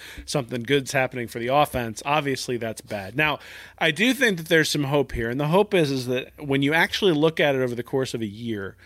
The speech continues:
third down conversion does not track with points given up.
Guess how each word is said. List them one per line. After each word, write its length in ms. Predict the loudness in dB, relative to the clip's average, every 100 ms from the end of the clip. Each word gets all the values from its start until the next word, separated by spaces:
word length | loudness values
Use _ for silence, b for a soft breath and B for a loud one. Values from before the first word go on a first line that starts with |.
| b b b -10
third 280 | 2 4 4
down 220 | 2 2
conversion 480 | 0 2 2 2 -2
does 180 | -4
not 320 | -4 -4 -6 -4
track 440 | 0 0 -2 -6
with 180 | -8 -6
points 300 | -4 -4 -2
given 240 | -6 -6 -8
up. 160 | -12